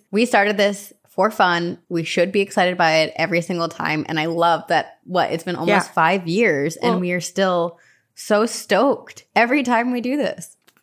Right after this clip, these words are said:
Speaker 2: It's just the love of ghost
Speaker 1: Yeah.
Speaker 2: stories. Like, how can you ever become, like, that desensitized
Speaker 1: Right.
Speaker 2: to ghost
Speaker 1: You can't.
Speaker 2: stories where you're like, "Ugh, whatever."
Speaker 1: Yeah. The
Speaker 2: No,
Speaker 1: best.
Speaker 2: it's
Speaker 1: The
Speaker 2: amazing.
Speaker 1: best.
Speaker 2: And I'm excited because I chose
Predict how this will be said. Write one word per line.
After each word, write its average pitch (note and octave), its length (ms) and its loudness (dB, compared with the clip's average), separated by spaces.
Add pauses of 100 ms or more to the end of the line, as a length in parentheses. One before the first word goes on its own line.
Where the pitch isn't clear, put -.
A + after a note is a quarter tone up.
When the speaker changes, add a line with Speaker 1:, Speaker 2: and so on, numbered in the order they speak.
Speaker 2:
It's - 180 -2
just C4 220 0
the B3+ 100 4
love A#3 220 2
of G3 120 0
ghost F#3+ 180 2
Speaker 1:
Yeah. E3+ 60 0
Speaker 2:
stories. F3 260 0
Like, - 120 -4
how G3 160 0
can A#3 160 0
you A3+ 100 0
ever G#3 240 2
become, G3 400 -2
like, F3 160 -4
that F#3 460 0
desensitized F3+ 680 0
Speaker 1:
Right. E3 240 -6 (260)
Speaker 2:
to F3 100 0
ghost F3 300 0
Speaker 1:
You E3+ 60 -2
can't. - 60 -2
Speaker 2:
stories - 220 -4
where F3 120 0
you're E3+ 100 0
like, - 360 -4
"Ugh, G3 320 0
whatever." - 320 -4
Speaker 1:
Yeah. - 240 -4 (380)
The F#3+ 80 2
Speaker 2:
No, F#3 80 4
Speaker 1:
best. - 420 -6
Speaker 2:
it's F#3 140 0
Speaker 1:
The G#3 80 2
Speaker 2:
amazing. G#3+ 360 0
Speaker 1:
best. F3 60 -14 (220)
Speaker 2:
And G3+ 280 2
I'm B3+ 160 4
excited G3 360 0
because F3 300 -4
I F3 140 0
chose F#3+ 640 -2